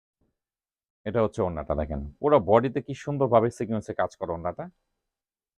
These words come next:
খুব গর্জিয়াস। কাপড়গুলো কিন্তু খুবই গর্জিয়াস, আর একদম ক্যাটালগের মতো same to same থাকবে। বিপুলের ড্রেসগুলো কিন্তু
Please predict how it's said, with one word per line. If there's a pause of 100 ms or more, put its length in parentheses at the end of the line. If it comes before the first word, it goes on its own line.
(680)
খুব (120)
গর্জিয়াস। (100)
কাপড়গুলো
কিন্তু
খুবই
গর্জিয়াস,
আর
একদম
ক্যাটালগের
মতো (180)
same
to (100)
same
থাকবে। (680)
বিপুলের
ড্রেসগুলো
কিন্তু